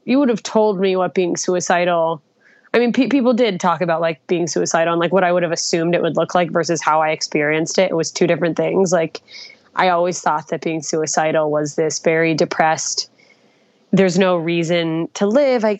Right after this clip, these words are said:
I can't get out of bed. I'm so sad." But my, my feelings were more of, like, a manic, uh, it was like a,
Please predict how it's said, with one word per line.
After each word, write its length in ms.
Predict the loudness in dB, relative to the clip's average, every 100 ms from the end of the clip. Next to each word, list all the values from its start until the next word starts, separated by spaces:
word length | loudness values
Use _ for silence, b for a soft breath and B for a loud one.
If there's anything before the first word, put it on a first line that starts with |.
| -4
I 120 | -4
can't 200 | -4 -4
get 100 | -2
out 100 | -2
of 80 | -2
bed. 160 | -4
I'm 320 | -2 -6 -6 -6
so 300 | -4 -2 -4
sad." 720 | -4 -2 0 2 2 0 -2
But 180 | -4 -4 _ _ _ -8
my, 720 | 0 2 2 2 2 0 -4 -8 _ _ _ _ _ _ _ _ _ _ _ _ _ _ _ _ _
my 220 | -4 -2 0
feelings 360 | 0 2 2
were 100 | 2
more 300 | 2 0 2
of, 120 | 2 2
like, 180 | 0
a 80 | -2
manic, 720 | -2 -4 -2 0 0 -2 -6 -12 -12 _ _ _ _ _ _ _ _ _ _ _ _ _ -20 -20 -8
uh, 540 | 0 2 2 2 0 -4 _ _ _ _ _ _ 0
it 100 | 2
was 220 | 2 0
like 220 | 0 0
a, 340 | -2 -2 -4